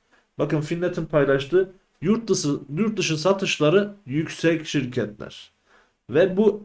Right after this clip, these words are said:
her zaman artıyor. Her zaman artmaya da devam ediyor. E, Türk Hava Yolları altı yüz altmış üç milyar, burada milyon yazmış ama şurada virgül var.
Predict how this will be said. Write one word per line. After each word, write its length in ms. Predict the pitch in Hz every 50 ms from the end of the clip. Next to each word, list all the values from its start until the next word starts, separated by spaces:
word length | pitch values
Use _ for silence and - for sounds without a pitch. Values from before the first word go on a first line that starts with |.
| _ _
her 260 | _ - 196 233 262 254
zaman 300 | 208 202 196 175 170 156
artıyor. 460 | 139 131 120 127 - - - 139 - -
Her 160 | 151 196 208
zaman 180 | 196 196 185
artmaya 340 | 170 160 151 156 160 165 175
da 140 | 180 175 147
devam 260 | 147 147 165 180 175
ediyor. 400 | 160 139 123 117 135 165 202 202 208 - _ - - - _ _ _
E, 120 | - 120 120
Türk 200 | - 151 156 151
Hava 140 | 185 185 202
Yolları 480 | 202 196 180 165 160 165 175 190 208 - _ _ _ _ _ -
altı 400 | - 135 156 170 170 170 - -
yüz 180 | 185 180 165 147 151 - -
altmış 540 | 147 160 151 - - 147 156 156 151 - - _ -
üç 360 | 180 180 - - - - - _ _ _ _ _ _ _ _ -
milyar, 600 | - 131 147 151 147 135 147 156 139 120 117 - - -
burada 220 | 110 110 123 127
milyon 320 | 127 123 120 120 131 139
yazmış 340 | 135 120 110 101 104 104 -
ama 160 | 175 175 143
şurada 400 | 120 - 120 120 120 131 127 - - -
virgül 420 | 120 123 123 123 127 143 143 135
var. 200 | 117 139 170 -